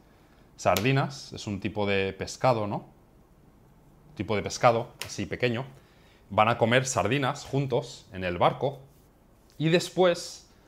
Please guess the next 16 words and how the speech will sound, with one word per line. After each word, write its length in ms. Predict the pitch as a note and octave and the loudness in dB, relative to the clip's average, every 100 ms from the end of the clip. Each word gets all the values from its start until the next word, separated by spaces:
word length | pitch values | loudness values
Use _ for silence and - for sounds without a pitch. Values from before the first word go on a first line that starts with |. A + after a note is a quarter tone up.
| _ | _
todos 300 | - D#3 D#3 | 2 4 4
los 180 | C#3+ C3+ | 2 -2
niños, 600 | F3 E3+ D#3+ - - - _ _ _ _ _ | -2 -2 -4 -8 -18 -20 _ _ _ _ _
los 200 | G2 F#2+ | -6 -4
niños 380 | C3+ D3+ D#3+ - | -2 -2 -6 -2
también 440 | F#2 G2+ B2 A#2+ | -2 0 0 0
vienen 400 | A2+ D3 C#3 F3+ - | 0 0 0 -4 -8
al 180 | - F#2 | -2 0
barco, 500 | G2 D3 - F3 - _ - | 2 0 0 -4 -6 _ -2
van 160 | G2 | 0
a 80 | A2 | 0
comer 380 | C#3+ A2 A#2 C#3 - | 0 0 -2 -6 -14
sardinas. 960 | - - E2+ E2+ C#3 C#3+ C3 - - - - _ - - - - - _ _ | -12 -8 -6 -4 -4 -4 -8 -12 -20 -20 -20 _ -20 -20 -20 -20 -20 _ _
Y 340 | E3 F3+ G3 - - | 0 0 -2 -10 -20
finalmente, 880 | - A2 A#2+ C3+ D3+ D#3 D3+ F3+ - - _ _ _ - | -4 0 2 2 0 0 0 -2 -8 -20 _ _ _ -2
Chanquete 680 | B2 F#2+ - D3+ D3+ - | 0 0 2 2 2 -2